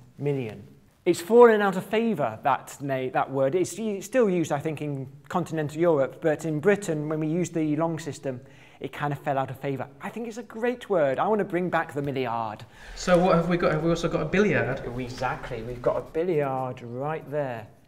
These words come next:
Speaker 1: That's called a billiard. Like a posh person playing snooker.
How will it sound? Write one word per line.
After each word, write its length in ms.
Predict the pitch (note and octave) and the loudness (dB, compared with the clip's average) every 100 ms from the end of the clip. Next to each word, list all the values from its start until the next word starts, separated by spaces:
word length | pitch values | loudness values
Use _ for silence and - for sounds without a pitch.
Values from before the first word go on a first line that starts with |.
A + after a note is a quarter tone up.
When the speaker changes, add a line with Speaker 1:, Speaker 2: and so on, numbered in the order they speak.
| _ _ | _ _
Speaker 1:
That's 200 | C#3 C3+ | -12 -12
called 180 | - C#3 | -8 -6
a 60 | B2+ | -6
billiard. 760 | - D3 C3+ A#2 A2 G#2+ G#2 A2 _ _ _ - | -4 -2 -2 -4 -8 -12 -18 -20 _ _ _ -20
Like 140 | B2 | -16
a 20 | |
posh 360 | C#3 F#3 E3+ - | -8 -4 -4 -4
person 360 | E3 C#3+ - C3+ | 0 0 0 -8
playing 240 | D3 C#3 | -6 -6
snooker. 400 | C3 D3+ C#3+ - | -6 -8 -8 -10